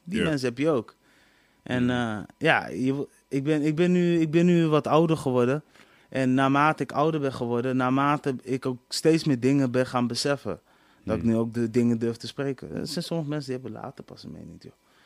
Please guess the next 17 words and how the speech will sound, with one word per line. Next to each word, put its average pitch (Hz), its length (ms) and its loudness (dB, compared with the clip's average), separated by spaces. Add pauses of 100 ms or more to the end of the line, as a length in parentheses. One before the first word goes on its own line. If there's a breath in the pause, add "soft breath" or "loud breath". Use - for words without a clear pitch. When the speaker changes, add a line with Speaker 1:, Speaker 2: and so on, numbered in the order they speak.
(160)
Speaker 2:
Ja. 87 340 -6
Speaker 1:
Je 139 140 -2
weet 85 140 -4
toch? - 280 -12
Speaker 2:
Ja. 90 260 -8 (280 soft breath)
Maar 107 260 0
weet 107 200 2
je, 117 200 2
eh, 58 260 -8 (400)
kijk, 101 240 2
wat 107 180 0
ik 127 80 -6
geleerd 107 320 0
heb 98 220 -4
is 85 180 -6
dat, 82 280 -10 (100)
kijk, 80 280 -10